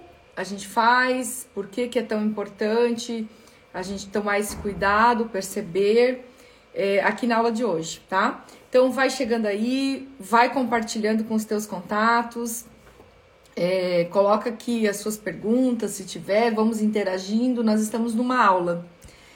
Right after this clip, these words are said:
Eu dedico aqui o meu tempo de horário de almoço nas sextas-feiras, justamente pra te ajudar, pra contribuir com os teus processos, pra que você aumente a performance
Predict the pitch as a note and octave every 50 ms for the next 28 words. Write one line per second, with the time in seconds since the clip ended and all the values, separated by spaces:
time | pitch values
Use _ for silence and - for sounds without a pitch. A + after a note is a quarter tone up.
0 | - - _ - F#3+ F#3 G3 G3 G3 G3+ A#3+ A#3 - A#3 A3 A3 - - A#3 A#3
1 | A#3+ C4 C#4+ D4+ - - - - - - - - - A#3 A3+ A3 A3+ A3+ A3+ A3+
2 | A3+ A3+ A3+ A3+ A3+ A3 A3 G#3+ G#3 G3+ G3 G3 F#3+ F3+ F3 E3+ E3+ - - -
3 | B3+ B3 B3 B3+ C4 C4 B3+ - B3+ A3 G#3+ A3 G#3 G3+ G3+ G3+ G#3 G#3 G#3+ G3+
4 | G3+ G#3 G3+ G#3 G#3+ G#3+ - G3 G3+ G3+ - G#3 G#3 - G3 F#3+ F#3+ - - -
5 | G3 G3+ G#3 A3 A3 B3+ C4 B3+ - - - - F#3 F#3+ G#3+ C4+ C4 - D4 C#4
6 | B3+ B3 A#3+ A#3+ A#3 A#3 - - B3+ B3+ B3+ - C4 A#3+ C4 B3 C4 A3+ A3 A3
7 | G3+ G3+ G#3 A#3 A#3+ A#3 - A3 G#3+ - A3 A3 A3+ C4 C4 A3 G#3 A3+ A#3 B3
8 | C4 - C4+ C4 B3+ - - B3 B3+ B3 - B3+ C4+ C4 - - A3 F#3 F3 F3
9 | - - - G3 F#3+ - G3 G3+ G#3+ G#3+ - A3 A3 A3 A3 A3 A3 A#3+ A3+ A3+
10 | A#3+ G#3+ G#3+ - - A3 G#3+ A3 A3 A#3+ A#3+ A#3 - - C#4+ C#4+